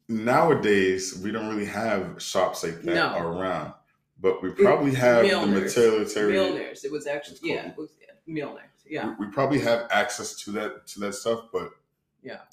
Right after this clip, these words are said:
Speaker 1: I have to order online or something
Speaker 2: Yeah.
Speaker 1: like that.
Speaker 2: Mm-hmm.
Speaker 1: Watch a YouTube video and then figure out how to do
Speaker 2: Mm-hmm.
Speaker 1: it. But, um, but back then I fe-, I felt like, um, it, it was, it was more, like, original, more fresh.
Speaker 2: Yeah.
Speaker 1: Um,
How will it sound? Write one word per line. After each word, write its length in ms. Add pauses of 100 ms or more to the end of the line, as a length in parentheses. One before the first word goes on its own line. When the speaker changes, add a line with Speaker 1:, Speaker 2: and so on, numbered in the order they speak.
Speaker 1:
I 60
have 100
to 60
order 280
online 340
or 60
something 220
Speaker 2:
Yeah. 100
Speaker 1:
like 60
that. 200 (120)
Speaker 2:
Mm-hmm. 160
Speaker 1:
Watch 220
a 60
YouTube 340
video 500
and 120
then 60
figure 240
out 80
how 60
to 80
do 140
Speaker 2:
Mm-hmm. 160 (120)
Speaker 1:
it. 100 (400)
But, 240
um, 280 (120)
but 160
back 220
then 140
I 20
fe-, 260
I 40
felt 260
like, 240
um, 240
it, 180
it 60
was, 240
it 60
was 160
more, 260
like, 180
original, 680 (340)
more 160
fresh. 600
Speaker 2:
Yeah. 260 (340)
Speaker 1:
Um, 580